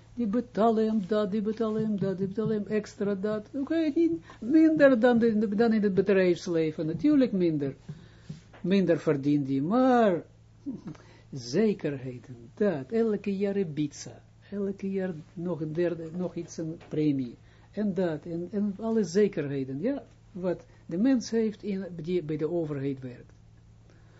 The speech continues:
En iemand die aan de linkerkant, dat is dan iemand die vrij ondernemer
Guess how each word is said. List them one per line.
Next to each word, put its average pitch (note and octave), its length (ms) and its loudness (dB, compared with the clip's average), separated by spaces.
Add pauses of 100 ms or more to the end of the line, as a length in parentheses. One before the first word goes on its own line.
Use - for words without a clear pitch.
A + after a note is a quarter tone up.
(840)
En D#3+ 280 2
iemand A#3+ 320 6
die F3 140 4
aan D#3 80 2
de D#3 100 2
linkerkant, A#3+ 580 2
dat A3 180 -2
is G3+ 140 -4
dan G3+ 160 2
iemand A3 260 2
die G3+ 140 2
vrij G#3 360 2
ondernemer F#3 720 0